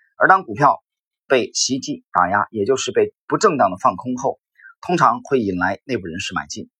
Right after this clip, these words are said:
一旦这种事情发生后，价格就不会长期停留在底部。我应该讲，所谓的打压行情，一百次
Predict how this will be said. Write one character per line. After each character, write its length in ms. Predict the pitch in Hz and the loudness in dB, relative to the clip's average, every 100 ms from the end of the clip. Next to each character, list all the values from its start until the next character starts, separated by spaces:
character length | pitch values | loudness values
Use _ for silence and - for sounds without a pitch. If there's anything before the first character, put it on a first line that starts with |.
| _ _ _ _ - | _ _ _ _ -4
一 120 | 165 | 4
旦 140 | 180 | 4
这 100 | 143 | 2
种 80 | 120 | -8
事 160 | 92 90 | -6 -6
情 140 | 87 | -2
发 140 | 104 113 | 2 2
生 160 | 120 | 2
后， 220 | 110 120 - | -2 -4 0
价 200 | 175 123 | 2 2
格 240 | 101 82 - _ | 0 -14 -14 _
就 140 | - 101 | -6 -4
不 120 | 107 | -2
会 160 | 147 120 | -2 -2
长 300 | - 107 147 | 0 -2 -2
期 260 | - 131 - | -6 -8 -10
停 120 | 98 | -10
留 80 | 95 | -8
在 120 | 85 | -10
底 160 | - | -12
部。 200 | 87 85 _ _ _ _ _ _ _ _ _ _ _ _ _ | -18 -20 _ _ _ _ _ _ _ _ _ _ _ _ _
我 120 | 120 | 0
应 120 | 139 165 | 2 4
该 140 | 151 | 2
讲， 180 | - 82 - | 0 -10 -10
所 280 | - 139 110 | 0 4 6
谓 160 | 185 | 6
的 120 | 156 107 | 4 0
打 160 | 82 | 0
压 100 | 101 | 0
行 220 | 101 - 107 | -4 -10 -14
情， 240 | 82 - _ _ _ _ _ _ _ _ _ | -16 -18 _ _ _ _ _ _ _ _ _
一 120 | - 170 | -4 2
百 260 | 117 98 | 4 2
次 320 | - 143 113 | -4 -4 -4